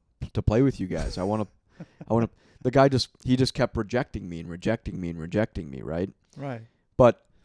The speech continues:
Speaker 1: the point that I'm trying to make here is that the piece, that piece of rejection is really, really a powerful thing, because that rejection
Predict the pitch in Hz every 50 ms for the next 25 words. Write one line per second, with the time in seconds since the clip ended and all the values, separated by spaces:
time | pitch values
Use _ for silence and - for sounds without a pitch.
0 | _ _ _ _ - 120 - - 156 170 165 147 139 131 120 107 - 120 110 107
1 | 101 92 92 95 110 131 131 - - 107 98 95 95 92 87 - 95 92 92 -
2 | _ _ _ _ _ _ _ _ _ _ _ _ _ _ _ _ _ _ _ _
3 | _ _ - - _ _ _ _ _ _ - - _ _ - - - - - -
4 | - 151 156 160 - - - - - 120 107 - - - 143 143 139 - 139 120
5 | 107 110 101 92 - 101 101 131 - - - 110 98 92 87 82 82 90 101 110
6 | 120 117 113 110 101 101 104 104 101 98 98 92 - - 95 92 90 92 - -
7 | 92 - - 147 143 113 98 101 - - 101 92 90 90 69 76 90 87 - 104
8 | 107 120 - - - 110 95 92 92 90